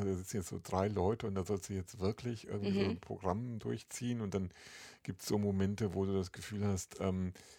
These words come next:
Speaker 1: man liest ja dann eigene Texte, man,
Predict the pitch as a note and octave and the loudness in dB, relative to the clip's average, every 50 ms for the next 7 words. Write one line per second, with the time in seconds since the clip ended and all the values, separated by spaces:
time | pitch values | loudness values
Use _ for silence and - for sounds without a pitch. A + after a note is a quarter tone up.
0 | - _ _ _ - - - - - - F#2+ F#2 F2+ F#2 F#2 E2+ F2 G#2 - - | -20 _ _ _ -20 -20 -16 -12 -6 -2 0 2 2 2 2 0 -2 -2 0 2
1 | - F#2+ F#2+ F#2 - - E2 F#2 G2+ G#2+ F#2+ - A2 - - - G2+ F#2+ F#2+ F#2 | 4 4 4 4 4 4 4 4 4 2 0 -2 -4 -4 -2 -2 -2 0 0 0
2 | F2+ F2+ E2+ - | 0 0 -4 -6